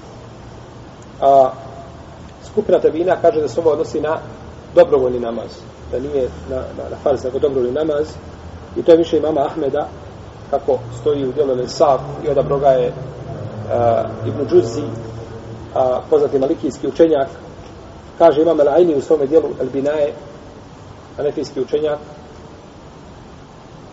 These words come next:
da je stav Ebu Hanife da će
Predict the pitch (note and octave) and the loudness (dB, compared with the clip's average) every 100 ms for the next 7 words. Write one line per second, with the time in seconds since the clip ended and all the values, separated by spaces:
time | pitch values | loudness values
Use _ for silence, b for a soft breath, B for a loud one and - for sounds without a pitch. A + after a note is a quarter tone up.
0 | - - - - - - - - - - | -20 -20 -20 -20 -20 -20 -20 -20 -20 -20
1 | - - - - - - C#3 B2 F3 E3+ | -20 -20 -20 -20 -18 0 2 4 8 8
2 | D#3 B2 C#3 D3+ F3+ F#3+ F3+ - - - | 8 2 2 0 0 4 4 2 -14 -20
3 | - - - C#3 - C3 | -20 -8 -2 -2 0 -2